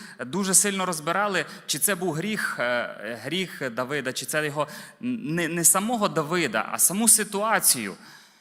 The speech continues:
Якби, можливо, батько застеріг, чи дійшов би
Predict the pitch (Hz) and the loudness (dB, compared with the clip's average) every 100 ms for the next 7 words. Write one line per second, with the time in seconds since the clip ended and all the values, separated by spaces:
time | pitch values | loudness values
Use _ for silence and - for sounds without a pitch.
0 | _ 120 135 131 226 233 165 170 190 175 | _ -2 -2 0 0 2 0 0 -2 0
1 | 147 175 - 156 151 147 - 160 208 247 | 4 2 2 -2 4 2 2 -2 0 -2
2 | - 147 143 143 220 240 180 170 | -2 -2 -2 -2 -2 -2 0 -2